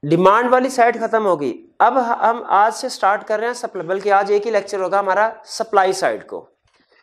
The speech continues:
जिस तरह डिमांड जो है उसकी इलास्टिसिटी कैलकुलेट कर सकते हैं,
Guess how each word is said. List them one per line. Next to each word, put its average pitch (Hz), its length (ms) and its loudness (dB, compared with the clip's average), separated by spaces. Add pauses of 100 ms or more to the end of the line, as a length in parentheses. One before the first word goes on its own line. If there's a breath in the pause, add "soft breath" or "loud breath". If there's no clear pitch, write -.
(160)
जिस 196 300 -4
तरह 269 460 2 (480)
डिमांड 180 640 0
जो 262 160 0
है 233 520 2 (580)
उसकी 220 400 0
इलास्टिसिटी 208 760 0
कैलकुलेट 226 500 2
कर 170 120 2
सकते 170 400 -4
हैं, 208 320 -4